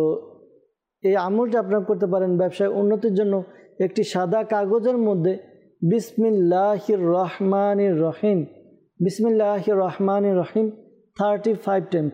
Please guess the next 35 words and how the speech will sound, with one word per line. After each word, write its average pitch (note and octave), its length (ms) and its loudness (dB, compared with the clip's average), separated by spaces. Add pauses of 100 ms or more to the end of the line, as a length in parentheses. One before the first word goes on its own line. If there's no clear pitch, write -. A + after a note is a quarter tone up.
পঁয়ত্রিশ A#3 460 0
বার G#3 220 0
আপনি G3+ 320 0
লিখে G#3+ 440 0
নিন। G3 220 0 (400)
এরপর B3 300 2
এটিকে A3 260 0
ল্যামিনেটিং A3+ 680 2
করে A3 240 0
আপনি, A3 500 -2 (360)
আহ, E3+ 100 0
আপনার E3 340 0
ব্যবসা G#3+ 320 0
প্রতিষ্ঠানে G#3 560 0
ঝুলিয়ে F3 420 2
দিন, D3 220 0 (500)
টাঙিয়ে G3 300 2
রাখুন। G3 300 0
আশা F#3 280 -2
করি F3 160 2
আল্লাহ E3+ 240 2
তাআলার F3+ 220 0
দয়াতে F3+ 260 0
আপনার E3+ 220 0
ব্যবসার F#3+ 340 0
মধ্যে, E3+ 280 0 (420)
আহ, D#3+ 380 -2
উন্নতি B3 300 0
এবং G3 280 2
বরকত F3+ 380 -2
হবে E3+ 240 0
ইনশাআল্লাহ E3+ 680 -2 (500)
আজ্জা C#3+ 360 0
ওয়া C#3 140 0
জাল। C#3+ 260 -2